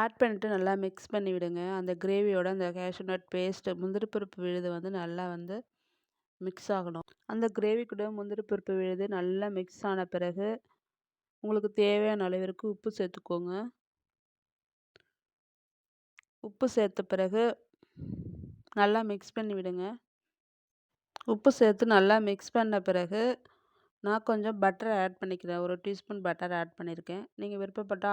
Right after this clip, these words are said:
ஆட் பண்ணிக்கோங்க. முந்திரி பருப்பு, பட்டர் எல்லாம் கொலஸ்ட்ரால் தான். வீக்லி ஒன்ஸ், மந்த்லி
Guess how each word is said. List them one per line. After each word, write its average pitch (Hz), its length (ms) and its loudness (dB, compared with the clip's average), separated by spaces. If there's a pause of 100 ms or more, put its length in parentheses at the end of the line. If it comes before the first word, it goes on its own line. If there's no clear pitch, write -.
ஆட் 180 180 0
பண்ணிக்கோங்க. 170 480 -6 (960)
முந்திரி 202 360 8
பருப்பு, 196 280 4 (140)
பட்டர் 190 460 6
எல்லாம் 175 260 -4
கொலஸ்ட்ரால் 175 560 -4
தான். 185 160 -4 (1200)
வீக்லி 208 240 2 (120)
ஒன்ஸ், 226 200 0 (120)
மந்த்லி 185 300 2